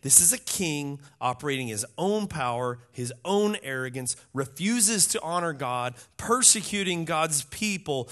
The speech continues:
building an empire at the expense of God's people with no acknowledgement to God whatsoever. And here comes this vision again that says, "I, I know you think you're untouchable,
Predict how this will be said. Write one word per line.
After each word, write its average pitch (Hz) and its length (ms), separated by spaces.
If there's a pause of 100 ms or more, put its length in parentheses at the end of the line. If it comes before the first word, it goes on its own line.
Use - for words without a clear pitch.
(220)
building 214 420
an 190 100
empire 180 400
at 175 80
the 185 80
expense - 560
of 165 100
God's 147 300
people 147 320
with 143 100
no 247 300
acknowledgement 180 560
to 160 80
God 156 240
whatsoever. 147 680 (280)
And 139 160
here 160 160
comes 165 280
this 156 180
vision 160 280
again 156 280
that 131 120
says, 147 500
"I, 123 120 (360)
I 131 60
know 139 160
you 185 160
think 170 260
you're 147 120
untouchable, 117 680